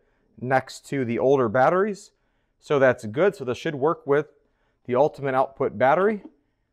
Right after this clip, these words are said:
And then this will provide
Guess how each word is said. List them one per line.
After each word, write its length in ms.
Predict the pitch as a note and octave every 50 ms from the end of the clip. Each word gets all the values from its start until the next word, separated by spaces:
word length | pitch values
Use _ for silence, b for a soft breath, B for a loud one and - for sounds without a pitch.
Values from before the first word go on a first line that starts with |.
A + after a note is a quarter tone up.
| _ _ - - - _ _ _ _ _ _ _ _ _ _ _ - - _ _ _ _ _ _ _ - -
And 180 | C3+ C3 B2+
then 300 | C3+ C#3 C#3 C3+ C3 A#2 - -
this 220 | A#2 E3 E3 -
will 60 | D#3+
provide 680 | - - C3+ B2 B2 B2+ B2+ C3+ C3+ C#3 C#3+ C3+ A#2+